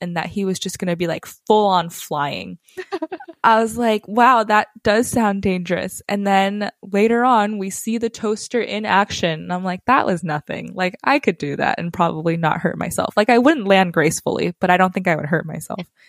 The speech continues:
Speaker 2: They literally do it in Aladdin, um, for, like, the background of Friend Like Me on Broadway specifically. They don't take it on tour. But I
Speaker 1: <laughs>
Speaker 2: remember it because during one of the Bachelorette seasons,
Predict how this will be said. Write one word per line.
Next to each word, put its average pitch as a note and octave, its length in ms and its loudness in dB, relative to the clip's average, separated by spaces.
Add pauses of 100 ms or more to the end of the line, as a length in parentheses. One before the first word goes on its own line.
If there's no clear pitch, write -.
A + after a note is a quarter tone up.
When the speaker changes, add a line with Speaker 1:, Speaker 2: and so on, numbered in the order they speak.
(380)
Speaker 2:
They B3 120 6
literally G#3 760 0
do F#3+ 160 0
it G3 80 0
in A3 140 -2
Aladdin, D#3 720 -2 (400)
um, D#3 480 0 (120)
for, F#3+ 140 2
like, E3 200 4
the F3+ 80 2
background D#3+ 520 2
of E3 200 0
Friend F3 240 0
Like D#3+ 180 -4
Me D3+ 280 -4
on D#3 200 2
Broadway C#3 440 0
specifically. D3 600 -8
They E3+ 120 -2
don't D#3 200 -2
take C#3+ 140 -8
it D3 80 -10
on C#3+ 100 -10
tour. - 240 -12 (500)
But E3 300 2 (500)
I A3+ 80 0
Speaker 1:
<laughs> A3+ 120 0
Speaker 2:
remember B3+ 380 0
it F3+ 400 0
because G3+ 800 0 (340)
during C#4 460 0
one G#3 180 2
of C4+ 80 0
the B3+ 100 0
Bachelorette G#3 760 -2
seasons, E3+ 840 -6